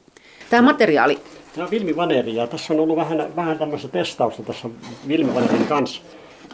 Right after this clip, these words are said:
Speaker 2: koska tuota, niin siinä on vähän se, että se voi olla kylmä ja se on vähän liukasta sisäpuolelta.
Speaker 1: Hmm.
Speaker 2: Mutta nämä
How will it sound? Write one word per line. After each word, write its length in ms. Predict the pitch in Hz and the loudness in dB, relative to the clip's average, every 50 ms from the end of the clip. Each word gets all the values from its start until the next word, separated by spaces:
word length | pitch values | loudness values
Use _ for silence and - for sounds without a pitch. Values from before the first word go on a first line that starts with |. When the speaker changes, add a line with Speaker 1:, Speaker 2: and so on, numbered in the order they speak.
| - - | -12 -8
Speaker 2:
koska 280 | 131 123 - - 123 117 | -6 -4 -4 -2 -2 -2
tuota, 280 | 123 123 117 110 123 | 0 0 0 2 2
niin 140 | 123 120 107 | 0 0 0
siinä 200 | - 127 117 120 | 0 -2 -2 0
on 100 | 120 113 | -2 -2
vähän 260 | 120 120 123 110 - - - - - - - - - - - - - - - - - - | 0 0 0 0 -2 -6 -8 -8 -8 -8 -8 -14 -20 -20 -18 -8 -8 -8 -8 -8 -12 -14
se, 180 | - - 151 139 | -8 -2 -2 -2
että 160 | 127 - 123 | -2 -2 -6
se 120 | - 120 | -6 -6
voi 80 | 104 104 | -8 -6
olla 120 | 104 107 - - | -8 -8 -10 -4
kylmä 540 | - 147 165 170 165 147 139 127 131 117 - - - - - - - - _ _ | 2 4 6 6 6 4 4 4 4 2 0 -4 -10 -20 -20 -20 -20 -20 _ _
ja 380 | - 113 117 117 117 110 107 107 - - - - - - - - - - - - - - - - - | -10 -6 -4 -2 -2 -2 -2 -4 -6 -12 -20 -20 -20 -20 -20 -20 -20 -20 -20 -20 -20 -20 -20 -20 -20
se 120 | - - 110 | -10 -8 -8
on 40 | |
vähän 140 | 104 98 113 110 | -6 -4 0 0
liukasta 380 | 123 110 - - - - - 101 | 0 0 0 -4 -6 -12 -16 -18
sisäpuolelta. 720 | - - 117 98 98 92 - - - - - - - - - - _ _ _ - 277 254 - 233 - - - - - - 240 - - - 294 294 - - | -12 -12 -10 -10 -10 -14 -16 -18 -20 -20 -20 -20 -20 -20 -20 -20 _ _ _ -20 -20 -18 -18 -18 -20 -20 -20 -20 -20 -20 -20 -20 -18 -16 -16 -14 -10 -8
Speaker 1:
Hmm. 120 | 208 190 - - - | -6 -6 -6 -6 -6
Speaker 2:
Mutta 180 | - 123 127 135 | -4 -2 0 0
nämä 160 | 156 160 | 0 0